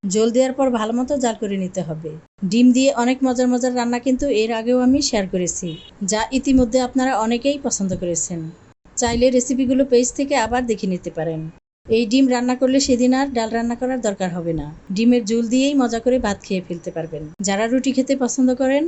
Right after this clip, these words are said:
তারা রুটির সাথে এই ডিম খেতে পারবেন। ঝোল টেনে আসলে নামানোর আগে পরিমাণ মতো ধনিয়া পাতা দিয়ে নেড়ে চুলা থেকে নামিয়ে ফেলবো। যারা নতুন রান্না শুরু করেছেন তাদের জন্য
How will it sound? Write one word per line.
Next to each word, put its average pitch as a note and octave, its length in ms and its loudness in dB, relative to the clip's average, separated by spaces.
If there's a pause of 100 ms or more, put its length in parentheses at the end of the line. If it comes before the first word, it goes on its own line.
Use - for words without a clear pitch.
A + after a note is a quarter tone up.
তারা G#3+ 180 0
রুটির B3 340 0
সাথে C4 220 0 (140)
এই G#3+ 80 0
ডিম B3 180 0
খেতে C#4 260 -4
পারবেন। D#3 340 -6 (440)
ঝোল G#3 280 2
টেনে C4 280 2
আসলে C4 300 -2
নামানোর B3 380 2
আগে B3 220 -2
পরিমাণ B3 400 0
মতো A#3+ 220 -4
ধনিয়া A#3 300 -2
পাতা B3 240 -4
দিয়ে B3 260 -2 (160)
নেড়ে A3+ 320 0
চুলা A#3 220 0
থেকে A#3 200 -2
নামিয়ে G3+ 320 -4
ফেলবো। D#3 300 -8 (420)
যারা G#3 260 -2
নতুন C4 320 4
রান্না B3+ 280 0
শুরু C4+ 240 0
করেছেন C4 440 0 (140)
তাদের A3+ 300 0
জন্য C4 180 2